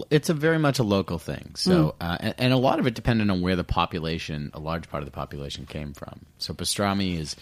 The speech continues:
Speaker 1: is something that's associated with Romanian Jews and in some way Hungarian Jews. Um, it, it came from the East. It has those spices and that smokiness.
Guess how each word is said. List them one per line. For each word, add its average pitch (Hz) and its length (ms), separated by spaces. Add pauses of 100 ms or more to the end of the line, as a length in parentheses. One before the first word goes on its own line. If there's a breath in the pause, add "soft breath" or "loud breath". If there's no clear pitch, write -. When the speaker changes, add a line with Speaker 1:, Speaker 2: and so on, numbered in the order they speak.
(260 loud breath)
Speaker 1:
is 85 120
something 85 240
that's 78 140
associated 76 440
with - 160
Romanian 73 600
Jews 69 360
and 67 220
in 76 80
some 76 160
way 71 100
Hungarian 71 640
Jews. 65 400 (100)
Um, 69 140
it, 71 120
it - 140
came 85 320
from 82 200
the 73 180
East. 73 260
It 76 80
has 80 300
those 71 260 (380 loud breath)
spices 82 640
and 71 100
that 67 140
smokiness. 76 760